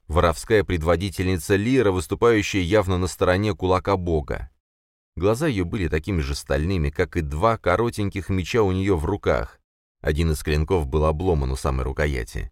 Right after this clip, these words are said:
лицо у неё было залито кровью. Рядом с ней поспешала Сёкол,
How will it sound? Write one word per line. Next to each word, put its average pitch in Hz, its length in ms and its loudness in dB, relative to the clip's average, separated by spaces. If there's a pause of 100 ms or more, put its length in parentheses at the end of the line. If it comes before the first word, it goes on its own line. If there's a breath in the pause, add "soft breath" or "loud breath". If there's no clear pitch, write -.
(120)
лицо 73 340 -4
у 95 60 2
неё 71 240 0
было 65 280 -2
залито 73 360 -2
кровью. 53 520 -6 (480)
Рядом 127 360 2
с - 100 -6
ней 110 260 0
поспешала 107 680 0
Сёкол, 78 560 0